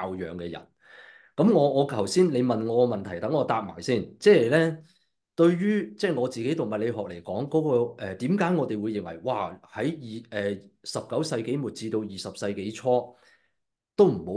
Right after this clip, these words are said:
講愛因斯坦嗰一筆嗰啲相對論嗰啲嘢先。點解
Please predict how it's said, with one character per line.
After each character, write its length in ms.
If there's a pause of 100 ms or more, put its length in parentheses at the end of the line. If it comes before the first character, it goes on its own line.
(140)
講 380
愛 60
因 100
斯 180
坦 280 (120)
嗰 140
一 40
筆 120
嗰 320
啲 100
相 240
對 100
論 160
嗰 120
啲 180
嘢 40
先。 200 (400)
點 160
解 80